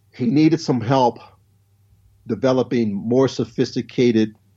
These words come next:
more persuasive presentations for high wealth individuals in the area in order to keep his doors open. He had the skills and he had the team. He just didn't have the pitch. So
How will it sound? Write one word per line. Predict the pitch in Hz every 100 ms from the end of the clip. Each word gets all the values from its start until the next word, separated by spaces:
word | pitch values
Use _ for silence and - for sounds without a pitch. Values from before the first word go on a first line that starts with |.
| _
more | - 104 113 113 110 104 - -
persuasive | 104 - - - 143 135 - 107
presentations | - 110 104 85 - 113 107 87 80 78 - _ _ _ _ _
for | - 110
high | 95 135 139
wealth | 120 117 113 - - _
individuals | 131 117 101 131 113 95 87 87 -
in | 113
the | 104 -
area | 131 123 87 82 -
in | 113
order | 113 107
to | 104 110 98 95
keep | - 101
his | 107
doors | 113 269 170
open. | 82 - - - _ _ _ _ _ -
He | 139 170
had | 196
the | 160
skills | - - 120 123 127
and | 117
he | 113
had | 123 123
the | 107
team. | - 143 110 98
He | 117
just | 117 117
didn't | 120 113
have | 104 104 -
the |
pitch. | - - 170 - - _ _ _ _ _ _ _ _
So | - - 123 117 -